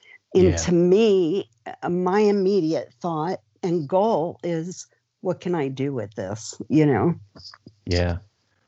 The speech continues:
Speaker 2: Well, that's the artist coming out of you for sure. <laughs>
Speaker 1: <laughs>
Speaker 2: Um, so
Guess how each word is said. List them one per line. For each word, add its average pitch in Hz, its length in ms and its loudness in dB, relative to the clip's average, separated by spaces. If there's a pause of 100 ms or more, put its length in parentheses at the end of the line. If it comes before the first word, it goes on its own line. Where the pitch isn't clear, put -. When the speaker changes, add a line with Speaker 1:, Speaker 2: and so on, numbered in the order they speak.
(360)
Speaker 2:
Well, 127 220 2
that's 107 220 2
the 107 160 2
artist 117 340 2
coming 90 300 0
out 87 100 2
of 85 120 0
you 87 100 0
for 92 160 -2
sure. 101 320 4 (300)
<laughs> 120 100 4 (180)
Speaker 1:
<laughs> 208 420 2 (2250)
Speaker 2:
Um, 110 460 6 (180)
so 117 560 6